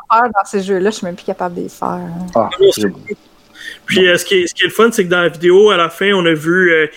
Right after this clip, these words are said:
Speaker 3: Ethan, qui est le protagoniste du septième jeu, et puis, euh, soudainement, Chris Redfield apparaît.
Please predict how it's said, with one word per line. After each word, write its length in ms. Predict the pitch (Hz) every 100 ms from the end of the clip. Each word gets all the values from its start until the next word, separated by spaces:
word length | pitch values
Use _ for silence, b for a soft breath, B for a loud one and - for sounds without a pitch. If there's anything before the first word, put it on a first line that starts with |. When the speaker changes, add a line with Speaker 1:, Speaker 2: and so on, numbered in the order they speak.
| B -
Speaker 3:
Ethan, 460 | 175 170 196 208
qui 120 | 202
est 20 | 180
le 100 | 165
protagoniste 640 | 175 165 160 165 175 165
du 60 | -
septième 520 | - 170 - 165 156
jeu, 340 | 151 185 226 B B B
et 100 | 170
puis, 320 | 160 175 180 175
euh, 160 | 170
soudainement, 580 | 160 - 170 170 170 185
Chris 320 | 185 180 165 180
Redfield 360 | 160 - 185
apparaît. 560 | 170 170 151 165 190